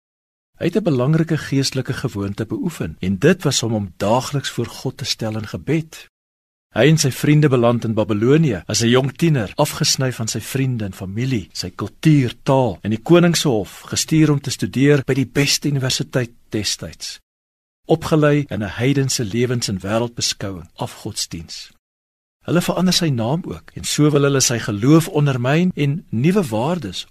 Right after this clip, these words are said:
op hom afdruk. Hoe het Daniël dit teengestaan te midde van 'n besige program? Deur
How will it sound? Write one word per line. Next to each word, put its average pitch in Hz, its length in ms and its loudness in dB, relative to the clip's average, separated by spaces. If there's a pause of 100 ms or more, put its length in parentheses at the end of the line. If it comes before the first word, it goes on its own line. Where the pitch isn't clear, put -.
op - 80 -14
hom 117 160 -6
afdruk. - 640 -10 (800)
Hoe 180 160 6
het - 80 0
Daniël 135 420 4
dit 123 140 -4
teengestaan 123 600 -4
te 107 100 -6
midde 107 180 -2
van 107 160 -6
'n 95 180 -8
besige 120 400 -4
program? 110 460 -12 (720)
Deur 101 160 -2